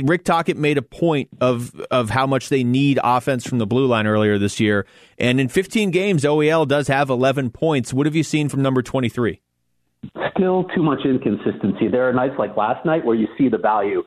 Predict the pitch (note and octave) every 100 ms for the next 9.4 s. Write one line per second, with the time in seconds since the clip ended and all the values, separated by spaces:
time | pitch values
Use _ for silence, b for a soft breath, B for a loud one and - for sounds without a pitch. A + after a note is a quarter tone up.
0 | _ _ - A2+ A#2+ B2 G2+ A#2 A2+ G#2
1 | G#2 A2+ A2+ G#2 G#2 A2+ G2+ G2+ - A2
2 | A2 G2 G#2+ A2 A2 F#2 A#2+ G#2+ G2 A2
3 | - A2 F2+ G2 G#2 A2+ - B B -
4 | A2+ G#2+ G2+ A#2+ G#2+ G#2 G#2 - C3 A#2
5 | B2+ G#2+ G#2+ A2 G2 - A2 - G#2 G2+
6 | G#2 - _ _ - A#2 G#2+ A2+ A2 G#2+
7 | G#2+ G2 F2 F2 - G#2+ F#2 G2+ A2+ A2+
8 | G#2 A2+ A2 G2+ F#2 G#2+ F#2+ B B B
9 | - D#3 F3+ F#3